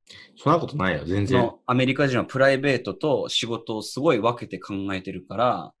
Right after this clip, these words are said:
Speaker 2: その、日本みたいに仕事後に一緒に飲みに行ったりとかっていうのが、
Speaker 1: いや、
Speaker 2: 全然ないっていう。
Speaker 1: みんなするよ。
Speaker 2: そうなの？
Speaker 1: みんなする。ただ、その、
Speaker 2: うん。
Speaker 1: プレッシャーがない。その違いが大きいと思う。
Speaker 2: あー、そういうことか。
Speaker 1: うん。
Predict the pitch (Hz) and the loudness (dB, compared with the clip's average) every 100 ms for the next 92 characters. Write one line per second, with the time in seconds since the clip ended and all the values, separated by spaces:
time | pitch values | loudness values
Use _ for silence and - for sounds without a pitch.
0 | _ - - 101 98 110 123 175 123 98 | _ -14 -6 -4 -2 -2 0 2 2 0
1 | 98 92 104 123 92 - - 139 151 160 | -2 -2 -2 -2 -4 -8 -6 -4 -2 0
2 | 147 165 139 98 92 - 113 110 120 127 | 0 0 -2 -2 -4 -4 -4 -2 -2 -2
3 | 95 87 _ 101 95 104 92 - - 104 | -6 -10 _ -4 -4 -6 -8 -8 -6 -4
4 | 98 90 113 101 65 _ _ - 190 123 | -4 -2 -2 -2 -4 _ _ 2 4 4
5 | 123 113 110 117 90 98 78 127 160 180 | 2 0 2 2 0 -2 -2 4 6 6
6 | 180 - 196 92 78 - _ _ - - | 4 6 6 6 0 -14 _ _ -20 0
7 | 240 370 202 101 73 - _ 123 151 165 | 4 6 6 4 -4 -14 _ 0 4 6
8 | 165 156 127 - - - _ 190 202 226 | 6 4 4 0 -12 -20 _ 4 8 8
9 | 113 - - - 175 170 98 - _ _ | 8 4 -12 2 6 6 2 -8 _ _
10 | _ _ - 403 - 92 101 110 95 - | _ _ 6 6 6 4 6 4 4 -2
11 | - - _ _ - 175 151 202 208 110 | -18 -20 _ _ 2 4 4 6 8 8
12 | 98 98 110 87 82 78 190 190 208 185 | 4 2 -4 -4 -12 -4 0 2 2 0
13 | 190 208 220 214 208 - 92 - _ _ | -2 -4 -2 0 0 2 -2 -2 _ _
14 | - 127 131 - | 2 2 2 -6